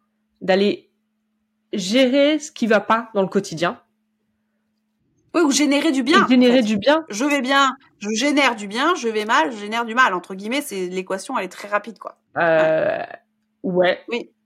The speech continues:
Speaker 1: Alors après, il y a des mamans qui se sentent pas bien et ça, ça va avec leurs enfants parce qu'elles arrivent à faire, euh, tu vois, le pont, mais ça, ça tient pas dans la durée, quoi.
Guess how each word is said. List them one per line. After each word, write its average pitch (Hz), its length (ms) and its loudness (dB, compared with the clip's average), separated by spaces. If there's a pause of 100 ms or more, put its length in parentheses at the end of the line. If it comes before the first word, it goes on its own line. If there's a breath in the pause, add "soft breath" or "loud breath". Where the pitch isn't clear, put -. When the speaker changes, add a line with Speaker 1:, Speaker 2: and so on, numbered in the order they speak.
Speaker 1:
Alors 170 240 4
après, 240 180 2
il - 40 6
y - 20 2
a - 20 2
des 190 80 2
mamans 208 140 2
qui 202 60 -6
se - 40 -10
sentent 180 160 0
pas 170 140 4
bien 208 180 2
et 190 80 0
ça, 165 200 -2
ça 165 180 0
va 175 80 2
avec 170 120 0
leurs 170 160 -2
enfants 180 260 0
parce 160 120 -4
qu'elles 156 160 -4
arrivent 151 140 0
à 156 80 0
faire, 156 200 -4
euh, 147 200 -6
tu - 80 -10
vois, 156 180 0 (560)
le 202 140 0
pont, 254 140 2
mais 208 120 -2
ça, - 160 -4
ça 202 120 -2
tient 208 120 0
pas 208 140 2
dans 185 80 4
la 180 80 2
durée, 180 200 2
quoi. - 280 -8